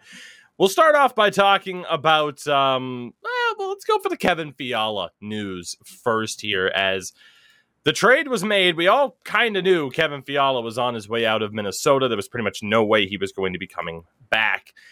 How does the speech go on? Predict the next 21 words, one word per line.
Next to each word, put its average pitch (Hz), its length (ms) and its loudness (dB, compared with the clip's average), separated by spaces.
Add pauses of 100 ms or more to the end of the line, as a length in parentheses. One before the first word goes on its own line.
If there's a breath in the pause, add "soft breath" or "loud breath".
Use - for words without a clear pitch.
(180 soft breath)
Uh, 98 200 -2
but 113 140 -2
he 233 180 0
is 226 140 6
dealt 202 260 2
to 185 80 -12
the 170 80 -6
Los 180 320 2
Angeles 160 460 -2
Kings 175 400 0 (300 soft breath)
for 160 340 4
prospect 190 760 0
Brock 175 320 2
Faber 151 480 0 (260 soft breath)
and 135 300 0
the 135 300 -2
nineteenth 170 960 -4
overall 143 640 4
selection 113 760 -4 (440)
in 113 400 0 (240)
this 98 360 -2